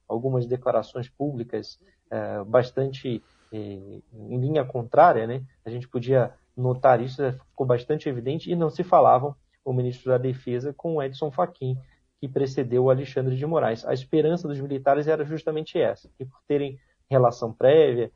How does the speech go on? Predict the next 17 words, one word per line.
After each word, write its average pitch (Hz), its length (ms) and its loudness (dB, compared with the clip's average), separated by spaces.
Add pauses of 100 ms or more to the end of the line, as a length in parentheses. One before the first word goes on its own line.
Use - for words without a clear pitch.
(260)
pelo 131 200 0
Moraes 123 300 2
ser 123 120 -4
visto 123 320 -10
como 123 220 -6
alguém 120 360 -4 (280)
mais 120 180 -4
próximo 135 640 4
da 120 160 0
caserna 120 480 -2
de 120 100 -8
uma 123 140 -4
forma 123 260 0
geral, 120 460 4
inclusive 131 400 -6
em 160 100 -4
decisões 139 840 -4